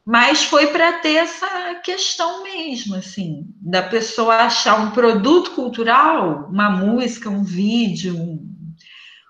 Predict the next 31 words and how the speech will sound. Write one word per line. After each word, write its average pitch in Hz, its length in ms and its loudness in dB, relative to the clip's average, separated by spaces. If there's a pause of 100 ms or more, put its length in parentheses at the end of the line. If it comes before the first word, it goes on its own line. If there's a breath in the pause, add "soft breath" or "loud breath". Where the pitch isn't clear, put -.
(180 soft breath)
uma 196 320 0
oficina, 233 920 2
que 214 160 -6
seja 233 500 0
algo 233 600 0
que 262 160 -8 (220)
tenha 294 580 0
esse, 190 800 -8
que 247 140 -4
tenha 262 320 2
esse 302 200 -2
compromisso, 233 1120 2
aí 339 240 4
ela 359 220 0
decide 370 480 0
se - 180 -8
ela 262 180 0
quer 262 360 -4
ter 285 160 -2
esse 285 200 -10
compromisso 294 720 -2
ou 320 100 -2
não, 269 300 0
político 269 720 -2
com 302 100 2
a 302 160 4
sociedade 294 720 0
que 311 100 -2
ela 320 220 2
vive, 262 440 0
né? 180 300 -2